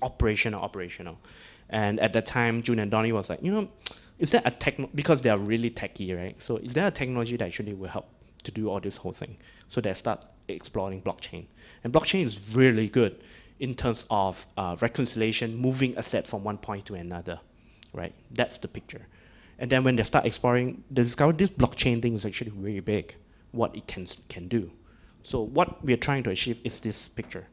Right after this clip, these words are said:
When you have a credit card, like a MasterCard, right, you can have a bank,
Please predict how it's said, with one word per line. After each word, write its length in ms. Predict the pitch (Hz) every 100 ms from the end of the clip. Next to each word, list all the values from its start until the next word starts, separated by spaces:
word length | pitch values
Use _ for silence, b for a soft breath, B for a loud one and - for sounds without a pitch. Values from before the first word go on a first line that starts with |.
| - B B B B B B - - - - - - b b b
When 200 | - 185
you 60 | 190
have 120 | 123
a 40 | 104
credit 300 | 120 101 -
card, 220 | 98 - - -
like 160 | 113
a 40 | 104
MasterCard, 600 | 98 - 101 - 90 101
right, 160 | 95 101
you 120 | 123
can 140 | 117
have 180 | 101 101
a 40 |
bank, 300 | 92 98 104